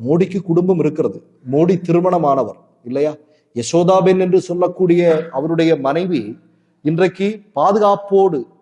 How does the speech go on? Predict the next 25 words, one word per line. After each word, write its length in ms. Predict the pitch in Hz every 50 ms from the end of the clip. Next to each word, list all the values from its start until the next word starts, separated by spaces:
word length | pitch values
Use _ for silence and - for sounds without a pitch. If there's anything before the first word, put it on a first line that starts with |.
| _ _ -
அதாவது 260 | 135 143 156 170 202 220 208 - _
பெரிய 260 | 156 151 160 196 208 202 - -
காவல்துறையினுடைய 880 | - 147 165 180 202 202 196 - 185 190 185 185 180 180 170 185 202 214 208 -
பாதுகாப்போடு 720 | 160 156 190 196 208 202 185 185 185 - 190 190 196 196 208
குஜராத்தில் 600 | 175 180 165 196 190 196 190 185 - - 202 196
வாழ 240 | 175 165 160 180 185 190 190
வேண்டிய 360 | 180 185 180 180 170 190 185
சூழல். 400 | 170 - - 175 170 147 - - _ _ _ _ _ _ _ _ _ _ _
இப்ப 180 | _ _ - 131
இந்தியாவில் 480 | 147 165 175 214 233 220 214 220 226 -
பெண்களுக்கு 540 | - 190 208 220 196 226 220 202 - -
மோடி 240 | 202 190 202 208 220 214
ஆட்சியின் 420 | 202 202 196 - - 208 202 196
பாதுகாப்பு 520 | 160 180 175 196 202 196 196 190 190 - 190
இல்லை 140 | 180 190 180
என்று 140 | 175 175
நாம் 180 | 175 170 160 151
சொல்லும்போது, 520 | - 160 170 170 175 165 156 156 139 143 147 160 - _ _ _ _ _ _ _
மோடியினுடைய 640 | 123 135 151 185 220 214 247 254 240 247 226 233 240 240
மனைவிக்கே 560 | 185 165 170 196 226 233 240 226 - - 254 233
பாதுகாப்பு 520 | 190 214 202 208 214 214 208 208 208 208
இல்லை 180 | 202 202 196 190
என்பது 300 | 190 180 175 190 185 180
நமக்கு 300 | 165 160 156 139 147 139
தெரியும் 340 | 135 131 117 101 90 _